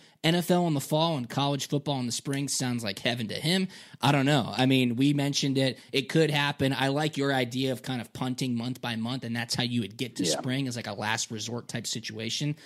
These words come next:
Speaker 1: And then our final question is from Brandon Simmons. He says, "If every conference goes to conference-only schedule and ends up actually playing, how does this affect future season scheduling?"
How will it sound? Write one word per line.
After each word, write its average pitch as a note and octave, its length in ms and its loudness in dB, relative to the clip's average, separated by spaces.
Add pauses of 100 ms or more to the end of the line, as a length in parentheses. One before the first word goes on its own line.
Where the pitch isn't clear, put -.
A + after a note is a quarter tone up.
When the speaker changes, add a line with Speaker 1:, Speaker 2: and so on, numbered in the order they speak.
(260)
Speaker 1:
And C3+ 100 2
then C#3 80 2
our C3 80 2
final D3 380 0
question B2+ 440 0
is A#2 120 0
from A#2 200 -2
Brandon A#2 360 -2
Simmons. C3 500 0 (420)
He F#3 120 -4
says, D#3+ 220 4
"If C3 200 2
every D#3 280 2
conference C3 500 -4
goes A#2+ 240 -2
to - 100 -10
conference-only A#2+ 640 -4
schedule A2 520 -4
and A#2+ 140 -4
ends C#3+ 300 0
up C#3 220 2
actually C#3+ 560 0
playing, B2+ 500 -2 (320)
how D#3+ 220 2
does A3+ 220 0
this F3 240 2
affect D3+ 420 0
future D#3 560 -2
season E3 560 -2
scheduling?" - 640 -6